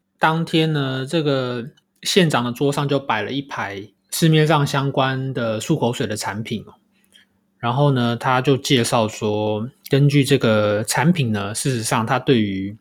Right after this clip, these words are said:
预防新冠肺炎是有帮助的。えー、大阪府の吉村博文知事が、イソジンなどの商品で知られる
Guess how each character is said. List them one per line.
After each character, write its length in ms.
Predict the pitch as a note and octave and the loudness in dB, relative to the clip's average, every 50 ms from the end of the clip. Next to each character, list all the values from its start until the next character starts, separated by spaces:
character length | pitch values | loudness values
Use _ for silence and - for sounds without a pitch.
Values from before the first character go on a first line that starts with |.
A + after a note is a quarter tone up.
| _ _ _ _ | _ _ _ _
预 180 | - F#3+ F3 D3 | 6 6 6 8
防 180 | - E3 F#3 | 6 4 2
新 160 | - - D#3 D3 | 4 4 4 4
冠 160 | D#3 D3 C#3 | 6 4 6
肺 140 | D#3 C#3 A2+ | 6 4 4
炎 160 | G#2 G2 G#2 | 2 0 -2
是 140 | - B2 A2+ | -2 -2 0
有 160 | G2+ F2+ G2+ | -2 -2 -2
帮 260 | - - A2 G#2+ A#2+ | 0 2 2 2 2
助 220 | A#2+ - C3 G#2 F#2 | 0 -2 -2 -2 -4
的。 180 | G2 - - _ _ _ _ _ _ _ _ _ _ _ _ _ _ _ | -6 -10 -12 _ _ _ _ _ _ _ _ _ _ _ _ _ _ _
え 300 | - C3+ C3 C3 B2+ B2 | 2 4 6 6 6 6
ー、 40 | D3+ | 8
大 200 | F3 F3 F#3 F#3 | 8 8 8 8
阪 240 | F#3 G#3 G3 - G3+ | 6 4 4 4 2
府 180 | F#3 - D3+ | 4 4 4
の 140 | B2+ A#2+ A2 | 4 4 4
吉 260 | A2 G#2+ G#2+ - D3+ | 4 2 2 4 4
村 460 | D3+ D3+ C#3 D3 C#3+ C#3 C3+ - - _ _ _ _ - | 4 6 6 6 6 4 4 2 -2 _ _ _ _ -14
博 260 | - - C#3 E3+ F3 | -6 0 4 4 4
文 240 | F3+ D#3+ B2+ A#2 G#2+ | 4 2 -2 -2 -2
知 140 | - C3+ | -4 -4
事 180 | A2+ - A2+ G2+ | -4 -4 -4 -4
が、 300 | - G#2+ G#2+ A2 A2 - _ _ _ _ _ _ _ | -2 -2 -2 -2 -4 -6 _ _ _ _ _ _ _
イ 80 | - C#3 | -4 -2
ソ 220 | - - F3+ F3+ | 2 4 4 4
ジ 240 | F3+ F3+ F3 E3+ E3+ | 6 6 6 8 8
ン 40 | E3+ | 8
な 120 | F3 F3 | 6 6
ど 100 | E3+ D3 | 4 2
の 100 | A#2 A2 | 0 2
商 240 | - - E3+ E3+ E3 | 2 4 6 6 6
品 220 | D#3+ - C3+ A#2+ | 4 2 0 -2
で 160 | A2 A2+ G#2 G2 | -2 -4 -4 -4
知 160 | - - A2 | -6 -8 -6
ら 140 | B2 B2 A#2+ | -4 -4 -2
れ 120 | A#2+ A#2 | -2 -4
る 280 | A2 G2+ F2+ - - | -4 -6 -8 -10 -14